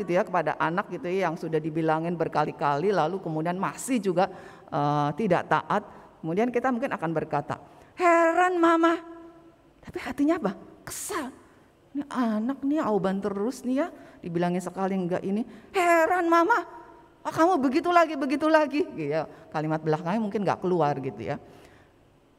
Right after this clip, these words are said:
Tapi ketika kemudian setelah bilang heran,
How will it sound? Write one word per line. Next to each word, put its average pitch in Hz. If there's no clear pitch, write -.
Tapi 196
ketika 180
kemudian 160
setelah 156
bilang 156
heran, 208